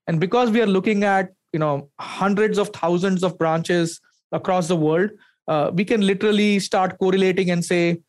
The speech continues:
"This is specific to this vertical for finance," or this particular alerts may be specific to the retail vertical, and start giving customized suggestions to users, uh,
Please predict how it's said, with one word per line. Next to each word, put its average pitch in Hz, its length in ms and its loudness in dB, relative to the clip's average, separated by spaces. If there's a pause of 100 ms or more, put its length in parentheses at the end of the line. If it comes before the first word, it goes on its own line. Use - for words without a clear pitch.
(240)
"This 226 260 0
is 226 100 0
specific 208 600 -2
to 202 100 2
this 175 300 -2
vertical 170 500 0
for 160 160 -4
finance," 156 580 -2
or 147 120 -2
this 190 180 -2
particular 190 380 0
alerts 175 320 0
may 170 80 0
be 160 80 -2
specific 165 640 -4
to 170 80 0
the 156 100 0
retail 170 380 0
vertical, 156 580 -2 (220)
and 160 100 -6
start 196 300 0
giving 196 340 0
customized 190 880 0
suggestions 170 840 -2
to 185 100 -4
users, 156 720 0 (380)
uh, 143 300 0